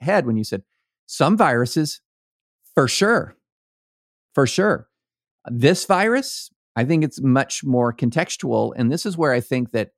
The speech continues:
um, there's an interesting a-, aspect here where they're sort of forecasting on this virus,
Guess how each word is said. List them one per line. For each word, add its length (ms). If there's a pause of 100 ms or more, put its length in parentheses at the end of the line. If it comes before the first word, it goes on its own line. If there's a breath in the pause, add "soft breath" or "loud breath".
(680)
um, 400 (920)
there's 560
an 100
interesting 560
a-, 260
aspect 440
here 640
where 320
they're 180
sort 280
of 100
forecasting 880 (1000)
on 200
this 200
virus, 680